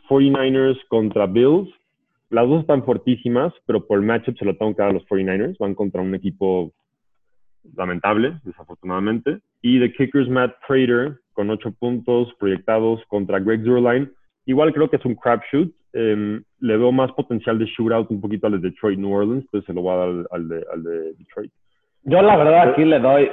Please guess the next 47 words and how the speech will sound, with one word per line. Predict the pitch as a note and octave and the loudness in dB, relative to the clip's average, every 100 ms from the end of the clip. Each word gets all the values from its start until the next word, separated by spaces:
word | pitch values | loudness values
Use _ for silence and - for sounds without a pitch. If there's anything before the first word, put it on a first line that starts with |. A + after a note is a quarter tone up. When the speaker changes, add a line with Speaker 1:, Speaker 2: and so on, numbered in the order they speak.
| - | -4
Speaker 2:
me | A#2+ B2 | -2 2
voy | - - | 2 2
por | - | 0
el | G#2+ A2+ | 2 0
offset | B2+ - C3+ - | 0 0 -2 -2
con | G2+ | -6
Hungry | F2+ A#2 A#2+ G#2+ G#2+ | -2 -2 0 -2 -2
Hippos. | A2+ F2+ E2 - - _ _ _ _ _ _ _ _ _ _ _ _ _ _ | -4 -4 -12 -14 -20 _ _ _ _ _ _ _ _ _ _ _ _ _ _
Speaker 1:
Yo, | - D3 E3 | 0 0 2
yo | D3 | -2
sí | D#3 G3+ | 0 2
se | E3 | 4
lo | B2+ | 4
voy | B2+ C#3 | 4 4
a | |
dar | C3+ B2+ | 4 4
a | B2 | 0
Coon | - A#2+ A#2+ | 0 -2 -2
Squad. | - B2 F3+ B3 _ - | 0 0 0 -8 _ -4
Eh, | G#2 F#2 | -4 0
creo | A#2 A#2+ B2+ | 2 4 2
que | B2 G#2+ G2+ - - | 2 2 0 -2 -2
únicamente | C3 C3+ A2+ A#2+ A2 | -2 0 -2 -2 -4
esos | A#2+ G#2 | -6 -4
tres | A2 - | -8 -4
jugadores | A2 G#2 G#2+ | -2 0 -2
que | G#2+ | -2
dije | G#2 A2 | -2 -2
de | |
inicio | G2 G2 G2+ A2 | -2 -2 -4 -2
le | G2 | -2
van | G2 | -2
a | G2 | -2
dar | G2 | -2
la | F#2 | -2
diferencia. | F#2 F2 G2 G2 B2 E3 F#3+ _ _ _ - | -4 -4 -4 -2 -4 -4 -8 _ _ _ -6
Y | A#2+ | -2
creo | D3 D#3+ | 2 2
que | D#3+ | 2
Lamar | C3 B2 C3+ | 2 2 0
Jackson | B2+ C3 C#3 C3 | 2 0 0 0
tiene | C3+ C3 | 0 0
que | A2+ | 0
bounce | A#2 A#2+ - | 0 -2 0
back | B2 A#2 - | -2 -2 -2
contra | A2 A2 | -4 0
Washington. | A#2 C3+ A2 F#2 G#2+ B2 | 0 0 -2 -4 -4 -4